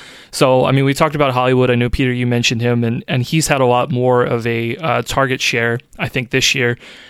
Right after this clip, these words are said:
definitely because of his, his health has improved. He's got the screw out of his foot. He looks a lot faster. He's not only taking the top off of defense, but he's, he's doing a lot for these underneath passes, comeback routes, different things like that.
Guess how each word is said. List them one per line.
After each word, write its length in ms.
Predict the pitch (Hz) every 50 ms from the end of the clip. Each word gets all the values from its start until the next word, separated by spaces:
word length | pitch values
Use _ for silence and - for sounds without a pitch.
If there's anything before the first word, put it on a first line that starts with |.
| - _ _
definitely 380 | - 139 131 - 156 143 135
because 280 | 127 131 - 151 123 120
of 140 | 127 110 117
his, 380 | 120 117 117 110 - - - -
his 140 | - 120 -
health 180 | - 139 139
has 160 | 139 147 131 131
improved. 600 | 131 120 - 139 131 135 135 131 123 120 - - - - - - _
He's 100 | - -
got 140 | - 120 117
the 60 | 127
screw 260 | - - - 139 135
out 100 | 131 127
of 60 | 117
his 100 | 120 -
foot. 280 | - - 139 135 135 -
He 80 | 127
looks 200 | 117 123 123 -
a 60 | - 127
lot 160 | 117 117 -
faster. 560 | - 135 123 127 127 - - 147 135 123 120 - _ _ _ _ _
He's 140 | - 151 127
not 180 | 139 135 139 143
only 260 | 139 139 135 131 127
taking 260 | - - 139 135 120
the 80 | 120 110
top 260 | - - 131 123 -
off 160 | 131 123 -
of 60 | 127
defense, 440 | - 131 127 127 - 131 127 127 -
but 180 | - - 131 120
he's, 280 | 120 117 117 117 - - -
he's 120 | 127 117
doing 200 | 123 143 143 131
a 80 | 120 117
lot 360 | 117 123 123 127 127 - -
for 220 | - - 135 120
these 160 | 113 120 113
underneath 460 | - 135 127 123 120 120 123 123 - -
passes, 640 | - 127 120 120 - - - 131 127 127 123 - - - - - -
comeback 440 | - 147 139 139 139 131 123 - -
routes, 400 | 123 117 117 117 120 117 - -
different 260 | 139 123 - 123 113
things 160 | 131 127 117
like 180 | 117 113 107 113
that. 300 | 117 113 113 113 -